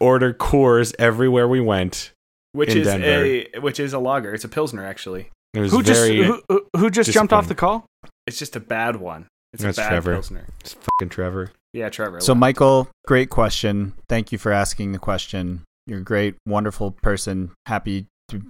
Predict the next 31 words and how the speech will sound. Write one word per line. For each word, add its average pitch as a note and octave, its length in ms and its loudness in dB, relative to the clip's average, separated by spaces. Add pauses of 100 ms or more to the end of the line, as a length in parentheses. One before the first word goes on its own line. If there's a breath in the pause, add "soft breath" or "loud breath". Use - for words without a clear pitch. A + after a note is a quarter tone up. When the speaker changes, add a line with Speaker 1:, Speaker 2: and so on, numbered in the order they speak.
Speaker 2:
I A3+ 60 -6
Speaker 4:
have A#2 100 -4
Speaker 2:
love B2 200 0
Speaker 4:
you - 120 0
asking - 200 -2
Speaker 2:
looking B2 120 -2
Speaker 4:
the A#2+ 60 0
Speaker 2:
at B2 40 -2
Speaker 4:
question. A#2 280 -2
Speaker 2:
you. A2+ 400 -4 (140)
I A2 100 -6
Speaker 1:
That'll A#2+ 200 6
Speaker 2:
love B2 60 0
Speaker 1:
do C3 120 8
it A2+ 40 6
for B2+ 140 4
the A2 100 6
Speaker 2:
seeing G#2+ 60 0
Speaker 1:
beer B2+ 160 6
Speaker 2:
you. B2+ 60 4
Speaker 1:
segment F2 420 2
of E2+ 140 -2
this, E2+ 260 -4
of F2+ 200 -6
the F2 80 -4
show. F2 360 -2
Speaker 4:
I B2+ 100 0
look A#2+ 200 0
forward C3 500 2
to A#2 100 4
looking A2 640 -2